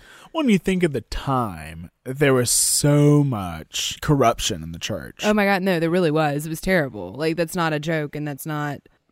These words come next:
Speaker 2: a comment on anything that's going on now. Like, historically, that's just true.
Speaker 1: And you were talking about how you really didn't read Revelations growing up Protestant. So originally, Luther did not include Revelations in his Bible,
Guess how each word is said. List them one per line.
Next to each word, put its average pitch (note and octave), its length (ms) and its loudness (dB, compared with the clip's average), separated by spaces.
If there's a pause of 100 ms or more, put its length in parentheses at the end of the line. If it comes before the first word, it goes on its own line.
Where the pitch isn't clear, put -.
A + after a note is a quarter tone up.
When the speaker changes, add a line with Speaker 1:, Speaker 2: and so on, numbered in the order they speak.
Speaker 2:
a - 80 -10
comment D#3+ 500 -4
on D3 200 -6
anything E3 340 -2
that's C#3 140 -10
going D3+ 240 -4
on D#3 160 -2
now. E3 340 0
Like, D3+ 320 -10 (120)
historically, E3+ 1000 0
that's F3+ 240 0
just - 260 -4
true. F#3+ 380 -4 (580)
Speaker 1:
And F3 140 0
you F3+ 60 4
were F3 60 4
talking G3 160 6
about F3 100 4
how D#3+ 80 6
you D#3 160 4
really C#3+ 180 4
didn't C#3+ 160 -2
read C#3 160 -4
Revelations B2 800 -4
growing B2 300 -2
up B2 120 -8
Protestant. B2+ 680 -4 (200)
So E3 100 6
originally, D#3+ 640 4
Luther D#3+ 400 2
did C#3+ 160 -2
not C3+ 340 -2
include D#3+ 760 -4
Revelations B2 760 0
in G#2+ 80 -6
his G#2 180 -6
Bible, G2+ 540 -4